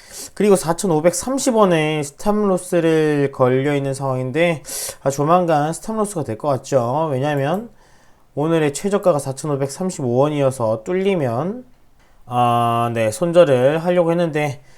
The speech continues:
아, 쉽게 뚫리진 않네요. 좀 안 뚫리고 한 칠천 원, 팔천 원 갔으면 좋겠는데, 아, 뚫리나요? 뚫리나요? 아, 호가창 지금 많이 쌓아주고 있는데요.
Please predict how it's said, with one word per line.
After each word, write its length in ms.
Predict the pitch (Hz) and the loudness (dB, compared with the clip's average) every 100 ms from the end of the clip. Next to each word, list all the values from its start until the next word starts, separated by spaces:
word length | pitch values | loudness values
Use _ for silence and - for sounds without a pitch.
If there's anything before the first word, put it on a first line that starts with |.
| _ - | _ -12
아, 140 | 98 | -8
쉽게 360 | - 202 214 208 | -8 -2 -2 0
뚫리진 380 | 202 208 202 | 0 0 0
않네요. 420 | 160 127 139 123 104 | -2 0 0 -2 -4
좀 180 | 147 107 | -4 -4
안 240 | 113 131 | -4 -2
뚫리고 720 | 202 208 196 156 143 160 190 185 | -2 0 0 2 2 4 2 0
한 480 | - 196 165 175 | -6 -4 -2 -4
칠천 380 | - 226 214 220 | -6 -8 -4 -2
원, 140 | 185 - | -2 -4
팔천 420 | 240 220 - 180 | -8 -6 -2 0
원 200 | 143 - - - | 0 -4 -16 -12
갔으면 480 | - 127 - 185 151 | 0 0 0 0 -2
좋겠는데, 720 | 117 - 131 104 82 101 92 - - - | -4 -4 -4 -6 -6 -6 -6 -12 -20 -8
아, 480 | 104 110 127 139 139 | -2 0 2 0 -2
뚫리나요? 520 | 185 196 185 165 190 185 | 0 2 2 2 2 2
뚫리나요? 600 | 202 196 170 170 208 - | 0 2 2 4 2 2
아, 200 | 147 170 | 2 2
호가창 520 | 170 196 214 214 180 | 0 0 0 0 -4
지금 480 | 160 156 180 165 165 - - - - - | -2 2 2 0 -8 -20 -20 -20 -20 -8
많이 180 | 127 170 | -4 -4
쌓아주고 500 | 165 220 233 185 170 | 2 4 4 4 0
있는데요. 680 | 139 170 175 139 151 214 | 0 0 2 2 2 0